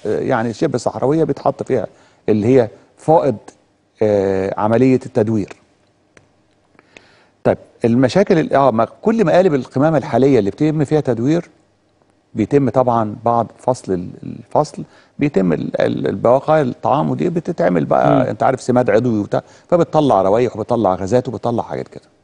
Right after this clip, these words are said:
Speaker 1: وبالتالي وزاره البيئه كانت حددت مكاتب استشاريه لكل محافظه، هي متكلفه مكاتب استشاريه لدراسه المشاكل اللي موجوده في المقالب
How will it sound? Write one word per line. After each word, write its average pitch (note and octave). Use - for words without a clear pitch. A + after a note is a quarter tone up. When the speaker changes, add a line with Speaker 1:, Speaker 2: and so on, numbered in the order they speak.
Speaker 1:
وبالتالي E3+
وزاره B2+
البيئه C#3+
كانت G#2
حددت G#2
مكاتب G2
استشاريه G#2
لكل B2
محافظه، C3
هي C#3+
متكلفه G#2
مكاتب A#2
استشاريه A#2+
لدراسه C#3
المشاكل C3+
اللي A2
موجوده G#2+
في -
المقالب D2+